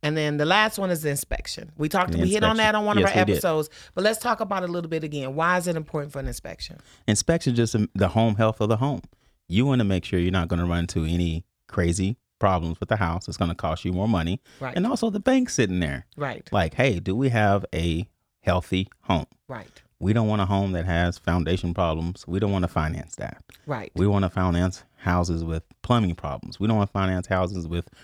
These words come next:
Speaker 2: roofing problems.
Speaker 1: Right.
Speaker 2: They wanna make sure all of that stuff is done on the front side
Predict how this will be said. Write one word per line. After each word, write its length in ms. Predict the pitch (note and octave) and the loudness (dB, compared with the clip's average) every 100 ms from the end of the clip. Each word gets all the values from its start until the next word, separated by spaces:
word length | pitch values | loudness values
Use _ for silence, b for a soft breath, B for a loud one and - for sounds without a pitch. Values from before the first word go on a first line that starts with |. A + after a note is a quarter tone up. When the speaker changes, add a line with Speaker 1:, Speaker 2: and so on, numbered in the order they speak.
| B G#2 | B 2
Speaker 2:
roofing 420 | B2+ B2 G#2 E2+ | 2 4 0 0
problems. 580 | D#2 C#2+ C#2 - - D3+ | -2 -4 -8 -14 -12 -8
Speaker 1:
Right. 360 | A#2+ G#2+ - | -8 -8 -8
Speaker 2:
They 80 | - | 0
wanna 160 | G#2 G2 | 2 2
make 140 | F#2 | 0
sure 160 | - E2 F2+ | 0 -2 2
all 180 | F#2+ G2 | 4 4
of 60 | |
that 140 | F2+ - | 2 -2
stuff 320 | - F2 - | -2 -4 -2
is 100 | D#2+ | -4
done 200 | F2+ D#2+ | -2 -2
on 100 | D#2 | -2
the 80 | D#2 | -6
front 360 | - G2+ G#2 | 0 2 2
side 420 | - E2 D#2 D#2 | 0 0 0 -8